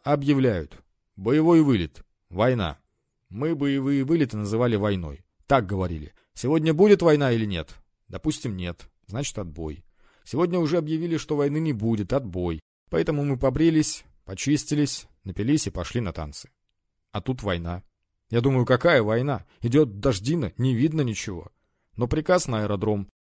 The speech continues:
Думаю, ладно, доедем до аэродрома и обратно приедем. Приехали на аэродром, ничего не видно, дождина, по самолетам.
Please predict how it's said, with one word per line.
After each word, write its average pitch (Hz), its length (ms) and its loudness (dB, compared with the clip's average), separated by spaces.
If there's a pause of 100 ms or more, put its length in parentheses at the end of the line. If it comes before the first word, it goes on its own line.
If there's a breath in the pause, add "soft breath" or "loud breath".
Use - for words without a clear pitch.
(120)
Думаю, 131 340 2
ладно, 160 400 4
доедем 127 420 2
до 123 100 0
аэродрома 123 800 2
и 104 80 -6
обратно 98 400 -4
приедем. 85 540 -6 (520)
Приехали 147 460 2
на 139 160 0
аэродром, 127 580 2
ничего 120 300 -2
не 120 140 0
видно, 139 340 4
дождина, 123 640 0 (300 soft breath)
по 110 120 -2
самолетам. 143 600 0